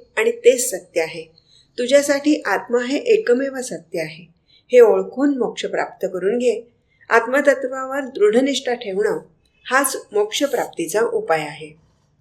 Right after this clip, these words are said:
सूत्र चार, समदुःख सुखपूर्ण आशा नैराश्ययोः समहा समजीवित मृत्युः सन्नेवमेव लयं व्रज. अनुवाद,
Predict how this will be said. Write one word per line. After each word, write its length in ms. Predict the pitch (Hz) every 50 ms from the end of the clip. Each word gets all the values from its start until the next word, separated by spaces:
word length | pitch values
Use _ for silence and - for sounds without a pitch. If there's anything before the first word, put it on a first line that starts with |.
| _ _ _ _ -
सूत्र 360 | - 247 247 240 - 233 202
चार, 320 | 196 - 190 175 196 220 - - _ _ _ _ _ _ _ _
समदुःख 580 | - 254 233 240 254 277 269 285 294 294 - 311
सुखपूर्ण 800 | 320 311 294 254 262 - 247 233 233 233 214 196 175 170 165 175 - - - _ _ _ _ _ _ -
आशा 440 | 208 220 214 214 - 262 254 262 269
नैराश्ययोः 1200 | 247 220 180 170 170 175 190 220 220 226 - 269 262 254 240 226 226 226 226 220 233 247 269 277
समहा 500 | - - 226 196 175 165 160 160 143 165 - - _ _ _ _ _ _ _ _ _ _ _ _ _ _ _ _ _ _ _ _ _ _ _
समजीवित 800 | - - 269 240 247 277 302 294 269 277 269 277 277 294 285 294 294
मृत्युः 1120 | 285 254 233 208 214 - - 247 277 262 240 180 160 170 - - _ _ _ _ _ -
सन्नेवमेव 1040 | - - 302 277 240 233 240 254 269 285 285 302 311 285 247 208 202 190 175 175 190 220 254 262
लयं 400 | 233 208 190 180 185 190 196 196
व्रज. 260 | 190 175 170 - 156 151 156 - _ _ _ _ _ _ _ _ _ -
अनुवाद, 400 | 196 185 180 175 190 214 247